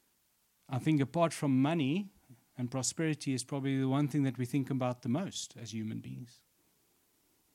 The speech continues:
But that can lead down to idols. It can lead down,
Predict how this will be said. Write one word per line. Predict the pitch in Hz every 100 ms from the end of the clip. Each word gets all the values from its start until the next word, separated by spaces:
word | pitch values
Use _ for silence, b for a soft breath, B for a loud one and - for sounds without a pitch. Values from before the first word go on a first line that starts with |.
| _ _ _ _ _ _ _ _ _ _ _ _ _
But | 143
that | 135 151
can | - 143
lead | 135 143
down | 131 135 131
to | - -
idols. | 165 - - - - _ _ _ _ _ _ _
It | 120 -
can | 123
lead | 123 135
down, | 139 135 127